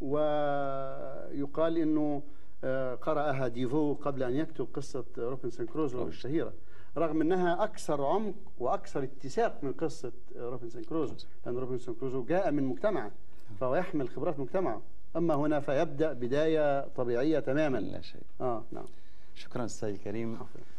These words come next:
Speaker 2: أيها الإخوة، حي بن يقظان نموذج يكاد يكون فريداً في تاريخ الفلسفة الإسلامية في الطرافة والعمق الفكري، وهذا الرجل الرمز حي الذي اتخذه ابن الطفيل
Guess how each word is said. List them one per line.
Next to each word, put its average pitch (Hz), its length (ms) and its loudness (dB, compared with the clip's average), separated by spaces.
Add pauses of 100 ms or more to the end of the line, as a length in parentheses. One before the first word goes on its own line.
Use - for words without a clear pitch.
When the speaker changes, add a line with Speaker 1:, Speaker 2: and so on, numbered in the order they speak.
Speaker 2:
أيها 123 180 0
الإخوة، 107 320 -2 (680)
حي 175 260 0
بن 120 180 0
يقظان 120 640 0 (460)
نموذج 127 580 0
يكاد 101 320 0
يكون 107 640 0 (680)
فريداً 117 380 0
في 82 140 -2
تاريخ 92 320 0
الفلسفة 92 580 -2
الإسلامية 101 580 0
في - 180 -2
الطرافة 120 540 -2
والعمق 87 400 -2
الفكري، - 420 -2 (1040)
وهذا 127 240 0
الرجل 135 340 0
الرمز 127 500 0 (200)
حي 127 320 -2 (440)
الذي 98 260 0
اتخذه 104 320 -2
ابن 90 180 -2
الطفيل 90 420 -2